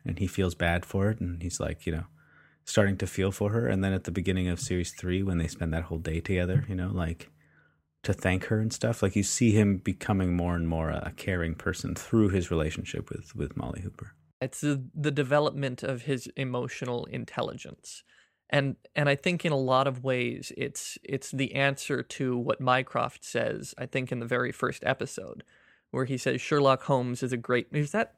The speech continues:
Speaker 2: no, no, that's not Mycroft. That's, um, Inspector Lestrade. He
Speaker 1: That
Speaker 2: says,
Speaker 1: is, yeah.
Speaker 2: "Sherlock Holmes is a great man. And I think one day, if we're very, very lucky, he might even be a good one."
Speaker 1: Yeah.
Speaker 2: And,
Speaker 1: Mm-hmm.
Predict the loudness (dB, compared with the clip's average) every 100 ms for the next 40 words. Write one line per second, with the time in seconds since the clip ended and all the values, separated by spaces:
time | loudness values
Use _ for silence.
0 | -6 0 0 0 -2 -4 -2 0 0 0
1 | 0 0 0 0 0 0 2 2 0 -2
2 | -6 _ _ _ _ _ _ _ _ _
3 | _ _ -4 2 2 4 4 4 4 4
4 | 4 2 2 4 6 6 4 4 4 4
5 | 0 2 -2 -2 0 2 2 2 -2 -2
6 | -6 -12 -6 -4 -2 -2 0 2 2 4
7 | 4 4 -2 -6 -4 -2 2 2 2 0
8 | 0 0 -2 -4 -6 -8 -6 -2 0 0
9 | -2 -4 -4 -6 -4 -6 -6 -10 -12 -20
10 | -12 -4 -4 -4 -16 -20 -20 -10 2 4
11 | 4 2 -2 -4